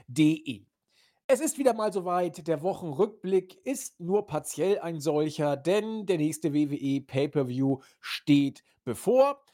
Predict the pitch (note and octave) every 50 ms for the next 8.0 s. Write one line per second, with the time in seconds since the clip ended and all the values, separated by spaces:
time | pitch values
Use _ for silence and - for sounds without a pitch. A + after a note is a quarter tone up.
0 | _ _ _ _ _ - - F#3+ G3 G3 F#3+ F#3+ F#3 - _ - E3+ E3 D#3+ D3+
1 | D3+ D#3 D3+ - - - B2 D3+ D#3 D3+ - - C3 A#2+ B2 B2 - C3 C3 -
2 | _ - C3 C#3+ D3+ D3+ D3+ D3+ C3 B2+ A#2 A2 G#2+ G#2+ C#3+ D#3 E3 F3+ F3 -
3 | - - F#3+ A3+ - G#3+ F3 C3 - C3 A2 G2 - F#2+ A2 A2 D#3 E3+ D#3 -
4 | - - A#3 C4 C4+ C#4 C#4 C#4 A#3 - - C3 D3 D#3+ E3+ F3+ E3+ E3 F3+ D#3+
5 | - - C#4 D#4 D#4+ D#4 C#4+ B3+ G#3+ D#3+ - - - - - F3+ G3 F#3+ F#3 -
6 | - A#2+ D3 D3+ D3 C3+ C#3+ C#3+ C3+ C#3+ C#3+ - C#3+ B2 B2 B2+ C3 A2 - -
7 | - - A#2 A#2 A#2 A#2 A#2 A#2 A2+ A2+ G#2 A#2 C3 B2+ - - C#3 B2 A#2 A2+